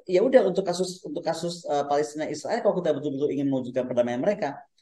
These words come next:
bersuara dong di U N gitu, bahwa U N tuh harus fair melihat masalah ini, jangan cuma dukung Amerika aja, apapun yang Amerika mau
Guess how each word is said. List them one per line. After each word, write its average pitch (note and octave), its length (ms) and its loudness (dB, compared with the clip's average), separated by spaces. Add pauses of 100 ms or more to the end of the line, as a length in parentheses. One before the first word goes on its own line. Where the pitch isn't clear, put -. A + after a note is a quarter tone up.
(220)
bersuara C4+ 400 8
dong C3 200 4
di B2+ 120 2
U B2+ 80 4
N A#2 320 0
gitu, A2 320 -8 (240)
bahwa C3+ 320 4
U D3+ 160 4
N D#3 160 8
tuh F#3 80 4
harus - 240 2
fair E3+ 400 0
melihat C3+ 240 0
masalah C3+ 320 0
ini, E3 160 0
jangan B2 240 4
cuma B2+ 160 -2
dukung A#2+ 240 -2
Amerika A#2+ 480 4
aja, B2+ 400 2 (160)
apapun B2+ 320 0
yang B2+ 80 0
Amerika C3 240 4
mau B2+ 180 2